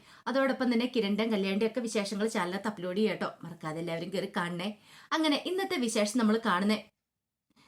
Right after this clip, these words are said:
സി ഐ സച്ചിദാനന്ദൻ സൻ-, തന്റെ സഹപ്രവർത്തകനായ പോലീസുകാരനോട് ചോദിച്ചു, "അല്ല, ഈ എസ് ഐ നന്ദു ആള് കൊള്ളാം അല്ലേ? ആ, ആളൊരു പെൺപുലി അല്ലേ?" അത് കേട്ട് കഴിഞ്ഞപ്പോ, ഉം, പു-, കോൺസ്റ്റബിൾ പറഞ്ഞു, "ഉം, ശരിയാ സാറേ,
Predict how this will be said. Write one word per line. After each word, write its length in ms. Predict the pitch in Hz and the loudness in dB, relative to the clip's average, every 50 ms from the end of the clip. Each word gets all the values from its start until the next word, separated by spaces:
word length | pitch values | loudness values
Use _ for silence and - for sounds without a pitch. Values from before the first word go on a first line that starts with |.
| _ _ _ _ _ - | _ _ _ _ _ -16
സി 180 | - - - 202 180 | -8 -4 -4 -2 0
ഐ 100 | 180 190 | 0 -2
സച്ചിദാനന്ദൻ 720 | 214 214 226 170 165 - 196 190 190 190 190 202 208 226 226 - - _ _ _ _ - | -2 -2 -2 -4 -4 -4 -2 0 2 2 2 4 2 2 0 -2 -8 _ _ _ _ -12
സൻ-, 280 | - - 175 180 175 - | -8 -6 -6 -6 -6 -6
തന്റെ 260 | - 185 165 160 196 | -4 -4 -4 -4 -4
സഹപ്രവർത്തകനായ 800 | 202 190 160 165 165 - 180 180 180 170 - 190 202 208 190 202 | -2 -2 -2 -4 -4 -4 -2 -2 -2 -2 -2 -2 0 0 0 0
പോലീസുകാരനോട് 540 | 208 - 175 165 160 - 180 175 180 185 185 | -2 -4 -6 -6 -6 -4 -6 -4 -4 -2 -2
ചോദിച്ചു, 220 | 196 190 202 196 - - _ _ - | -2 -2 -4 -6 -10 -12 _ _ -10
"അല്ല, 160 | - 180 196 214 214 208 - _ _ - - - _ _ - | -6 -2 -2 0 -2 -2 -6 _ _ -20 -20 -20 _ _ -4
ഈ 80 | 302 349 330 - - - _ _ _ - | -2 -2 -2 -2 -4 -8 _ _ _ -8
എസ് 260 | - 349 349 359 - 381 | -6 -4 -4 -2 -2 0
ഐ 100 | 359 320 | 2 4
നന്ദു 340 | 269 254 208 202 208 240 | 4 4 4 4 4 4
ആള് 240 | 262 208 185 202 247 | 4 4 4 2 2
കൊള്ളാം 340 | 262 - 185 165 185 208 202 | 0 0 0 0 2 2 2
അല്ലേ? 180 | 196 214 190 - - - _ _ _ _ _ - | 4 2 2 0 -2 -10 _ _ _ _ _ -10
ആ, 60 | - 190 196 185 | -6 -2 0 0
ആളൊരു 360 | 165 160 165 190 214 214 233 | 2 2 2 2 2 2 0
പെൺപുലി 460 | - - 220 165 175 175 185 214 247 | 0 -2 -2 -2 -2 0 0 2 2
അല്ലേ?" 240 | 262 214 196 214 202 - - - _ _ _ _ _ _ _ _ _ - | 4 4 2 2 2 0 -4 -10 _ _ _ _ _ _ _ _ _ -4
അത് 140 | 302 277 285 | -2 -2 -2
കേട്ട് 260 | - 208 180 180 180 220 | -2 -2 -2 0 0 0
കഴിഞ്ഞപ്പോ, 360 | 202 202 190 196 190 220 214 214 - _ _ _ _ _ _ _ _ _ _ _ _ _ - | 0 0 0 -2 -2 -2 -2 -2 -4 _ _ _ _ _ _ _ _ _ _ _ _ _ -16
ഉം, 80 | 175 156 180 | -14 -14 -14
പു-, 180 | - - 165 147 | -14 -14 -14 -12
കോൺസ്റ്റബിൾ 500 | - - 151 151 147 - - 160 165 202 | -8 -6 -6 -6 -6 -6 -6 -4 0 0
പറഞ്ഞു, 220 | 220 202 190 185 - - - | 0 0 0 -4 -8 -4 0
"ഉം, 140 | 202 220 214 208 - - _ _ _ _ _ - | 2 2 2 2 -2 -8 _ _ _ _ _ -12
ശരിയാ 400 | - - - 214 160 170 196 214 | -10 -4 -2 -2 0 2 2 0
സാറേ, 340 | 208 208 190 170 180 185 | 2 2 0 0 0 0